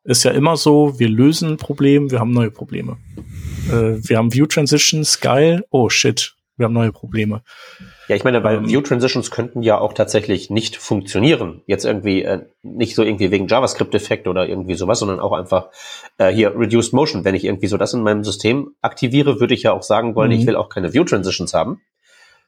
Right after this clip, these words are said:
Speaker 2: Und dann habe ich keine View-Transitions, aber weil ja sozusagen da das Blocking-Verhalten geko-, losgekoppelt ist von den View-Transitions,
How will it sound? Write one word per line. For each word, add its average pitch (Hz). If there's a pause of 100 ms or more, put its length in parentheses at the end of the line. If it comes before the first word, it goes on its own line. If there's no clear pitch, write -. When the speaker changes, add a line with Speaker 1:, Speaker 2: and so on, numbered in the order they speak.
(460)
Speaker 2:
Und 98
dann 101
habe -
ich -
keine 98
View-Transitions, 147
aber 104
weil 107
ja 104
sozusagen 101
da 101
das 101
Blocking-Verhalten 110
geko-, -
losgekoppelt 110
ist -
von 110
den 87
View-Transitions, 110